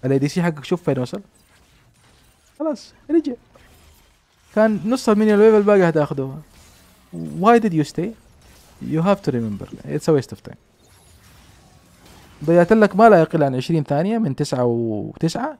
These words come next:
إلى تسعة وثلاثين، وأنت جالس بس تتمشى. وما اشتريت الايتم. ولا تنسى لما حترجع حتشتري موبيليتي بوتس مثلًا، حترجع اللين أسرع. يعني وصلتوا في المينيون ويفز هذه كلها ما راحت. أخذوا، بغض النظر غصبًا عنك،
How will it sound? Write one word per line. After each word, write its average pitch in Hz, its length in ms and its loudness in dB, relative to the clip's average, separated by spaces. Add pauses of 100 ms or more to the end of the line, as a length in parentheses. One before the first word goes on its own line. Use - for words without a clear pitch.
إلى 165 120 -4
تسعة 165 240 -10
وثلاثين، 107 440 -12 (160)
وأنت 196 180 -8
جالس 185 400 -8
بس - 360 -16 (140)
تتمشى. 160 420 -10 (1040)
وما 170 140 -2
اشتريت 160 320 0
الايتم. 113 360 -8 (500)
ولا 208 160 4
تنسى 247 320 -2
لما 143 280 -2
حترجع 170 380 -2
حتشتري 165 340 -6
موبيليتي 156 380 -2
بوتس 151 280 -6
مثلًا، 285 440 -10 (480)
حترجع 160 280 -4
اللين 151 240 -4
أسرع. - 300 -14 (500)
يعني 131 300 -8
وصلتوا 220 480 0
في - 160 -2
المينيون 147 300 -2
ويفز 131 160 -2
هذه 123 120 -2
كلها 123 340 -6
ما 120 140 -8
راحت. - 400 -10 (500)
أخذوا، 160 560 -2 (500)
بغض 190 240 -2
النظر 131 440 -4
غصبًا 131 360 -6
عنك، 113 440 -8